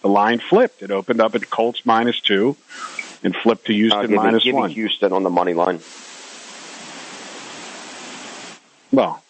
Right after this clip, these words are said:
Speaker 1: obviously they're laying one, so, you know.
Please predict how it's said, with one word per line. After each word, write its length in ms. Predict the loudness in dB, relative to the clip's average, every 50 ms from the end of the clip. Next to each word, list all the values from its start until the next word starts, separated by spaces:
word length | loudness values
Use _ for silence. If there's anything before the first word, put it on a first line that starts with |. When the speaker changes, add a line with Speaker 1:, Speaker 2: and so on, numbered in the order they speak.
| _ _ _
Speaker 1:
obviously 460 | 4 4 4 4 -2 -8 -8 -8 -8
they're 160 | -8 -4 0
laying 320 | 2 4 4 4 2 0 0
one, 300 | 2 2 0 -2 -6 -6 -2
so, 400 | 0 2 4 2 2 0 -4 -8 -12 -18 -18 -16 -16 -14 -14 -14 -14 -14 -14 -12 -12 -12 -12 -12 -12 -12 -10 -10 -10 -10 -10 -10 -8 -8 -8 -10 -10 -12 -14 -16 -20 -20 -20 -2 0
you 120 | 2 2
know. 160 | 2 0 -4